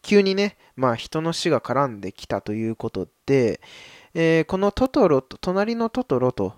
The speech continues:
いうところはですね、まあ、えー、実在の事件、こちらを元にして作られているのではないかというところがですね、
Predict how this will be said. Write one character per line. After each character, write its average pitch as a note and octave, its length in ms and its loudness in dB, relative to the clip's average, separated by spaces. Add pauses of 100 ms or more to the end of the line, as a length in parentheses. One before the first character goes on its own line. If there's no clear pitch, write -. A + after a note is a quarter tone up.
(220)
い D3+ 100 2
う E3+ 140 6
と E3+ 100 -2
こ E3+ 140 2
ろ F3 720 6
は B2+ 100 6
で G#2 100 -6
す - 120 -14
ね、 B2 280 -2
ま D#3+ 120 0
あ、 C#3+ 120 -2 (380)
え A#2 220 2
ー、 A2 40 -4
実 F3+ 400 -6
在 C#4+ 340 2
の C4+ 180 -2
事 B3 180 -2
件、 D#3+ 340 -6 (500)
こ - 140 -6
ち - 160 -6
ら D#4 140 2
を D4+ 40 2
元 D4+ 300 0
に C4 180 -2
し - 120 -10
て A3+ 200 -4
作 - 300 -2
ら G#3+ 140 2
れ E3+ 100 2
て C3+ 120 -4
い B2+ 60 -2
る D3+ 120 -4
の D#3 120 -2
で A#2 80 -2
は A2 120 -2
な D#3+ 160 -2
い C3+ 80 -4
か - 160 -6
と - 80 -4
い B2 100 0
う B2+ 60 -2
と C3+ 100 -4
こ D#3 100 0
ろ D3 80 2
が F2 100 -4
で G#2 100 -10
す - 120 -18
ね、 D3 160 -4